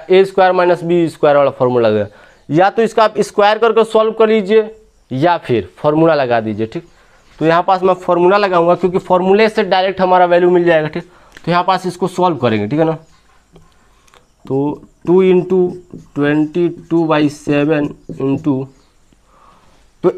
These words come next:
ए स्क्वायर माइनस बी स्क्वायर, a plus b into a minus b, ठीक है ना, मतलब a plus b यानी ट्वेंटी,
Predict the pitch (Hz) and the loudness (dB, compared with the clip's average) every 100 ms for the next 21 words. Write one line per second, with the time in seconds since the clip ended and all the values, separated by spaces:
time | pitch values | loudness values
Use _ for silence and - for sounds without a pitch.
0 | 180 214 233 - 233 226 220 220 208 190 | 2 2 2 -2 0 2 2 0 -2 0
1 | 214 - 135 101 - 185 208 226 233 214 | 0 0 -2 -2 0 0 0 0 -2 0
2 | 202 247 240 - 170 180 190 185 180 175 | 0 0 -2 -4 -2 2 2 2 2 4
3 | 160 151 131 117 147 202 185 185 - _ | 2 0 -2 -4 0 0 -2 -6 -18 _
4 | - 156 196 - - 214 240 240 240 202 | -6 0 0 -2 0 0 2 2 0 0
5 | 208 226 180 180 196 190 196 196 196 202 | 0 2 2 4 2 0 0 2 2 -2
6 | 233 247 | -2 -2